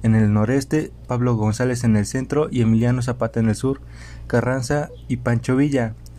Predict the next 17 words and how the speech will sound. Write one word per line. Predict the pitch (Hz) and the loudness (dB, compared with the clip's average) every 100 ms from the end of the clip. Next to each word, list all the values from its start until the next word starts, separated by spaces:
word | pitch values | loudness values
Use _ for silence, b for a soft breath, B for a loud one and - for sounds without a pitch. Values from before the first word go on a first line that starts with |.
| B B B B - - - - - - | B B B B -18 -18 -18 -20 -20 -2
combatieron | 123 113 120 151 165 160 | 2 2 2 0 2 2
al | 120 | 2
gobierno | 110 113 123 127 123 | 2 2 2 0 -4
facto | 120 127 123 135 | -2 -4 0 0
a | 127 | 0
la | 123 | -2
renuncia | 117 117 123 123 131 | 0 0 0 0 0
de | 113 | 2
Huerta | 110 123 120 | 2 2 2
en | 123 | 0
mil | 123 | 2
novecientos | 120 107 123 120 117 | 0 0 -2 0 0
doce | 123 123 117 | 0 0 -4
tras | - 117 110 | -2 -2 0
la | |
invasión | 113 107 104 131 131 139 | 2 2 0 -2 -2 -2
estadoun-, | 123 110 107 104 107 | -2 -2 0 0 0